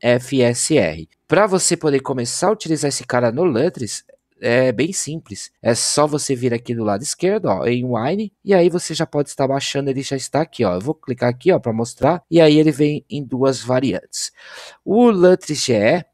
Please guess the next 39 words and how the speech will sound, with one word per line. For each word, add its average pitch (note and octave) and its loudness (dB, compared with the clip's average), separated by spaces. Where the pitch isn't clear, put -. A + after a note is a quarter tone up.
ele D#3+ 0
ainda D3+ 0
não D3 -2
atualizou. C#3+ -2
Ele C3+ -2
continua, C3+ -4
deixa G2+ -8
eu F#2+ -8
achar - -10
aqui. - -16
Ele C3+ 4
ainda C#3 2
continua C3 -2
na C#3 0
versão B2 0
seis C3 0
ponto A#2 -4
dezesseis D3+ 0
traço D#3+ -2
um. C#3 -6
Vamos C3 -2
aguardar A2+ 0
aí G#2+ 0
pra, B2 -4
pra A#2+ 2
gente B2+ -4
poder A#2+ 0
ver A2 -2
se, A2+ -4
se - -6
ele A2+ 4
atualiza. G#2 0
Ó, C3+ 2
ele, F3 4
eu A#2+ 2
já B2+ 0
baixei B2 -2
ele A#2 -2
aqui. F3+ -6